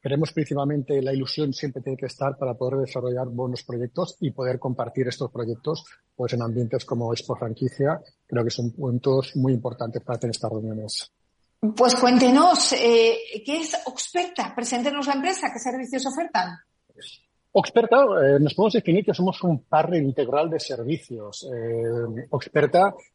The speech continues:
Speaker 1: es una empresa que ofrece servicios tanto de lo que es transporte urgente como logística,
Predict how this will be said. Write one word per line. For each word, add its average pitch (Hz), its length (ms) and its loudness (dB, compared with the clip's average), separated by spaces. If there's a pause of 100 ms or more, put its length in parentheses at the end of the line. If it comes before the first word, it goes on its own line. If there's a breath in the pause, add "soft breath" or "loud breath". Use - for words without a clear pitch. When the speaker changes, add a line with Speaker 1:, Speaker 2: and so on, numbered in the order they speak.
Speaker 1:
es 143 260 0
una 143 120 0
empresa 156 600 2
que 135 120 -2
ofrece 139 280 -4
servicios 127 580 -4
tanto 123 360 -2
de 113 100 -6
lo 113 80 -6
que 131 160 -2
es 131 120 -2
transporte 131 440 -4
urgente 156 600 0 (220 soft breath)
como 127 260 0
logística, 170 720 0